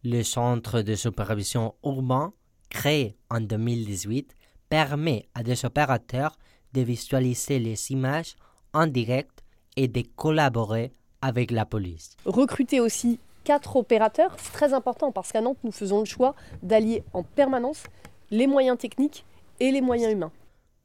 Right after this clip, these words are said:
Speaker 1: Johanna Roland justifie l'installation des caméras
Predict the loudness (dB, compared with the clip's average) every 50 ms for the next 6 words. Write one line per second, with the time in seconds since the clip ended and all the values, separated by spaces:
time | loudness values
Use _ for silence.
0 | -8 -4 0 4 4 4 4 4 2 0 -2 0 2 2 2 4 2 0 -2 -4
1 | -8 -14 -8 -2 0 0 0 0 -2 -4 -4 -2 -2 -2 -2 0 0 -2 -2 -4
2 | -6 -4 -2 0 2 2 2 0 -2 -4 -4 -4 -4 -4 -4 -6 -6 -4 0 0
3 | 0 2 0 -2 -2 -2 -2 -2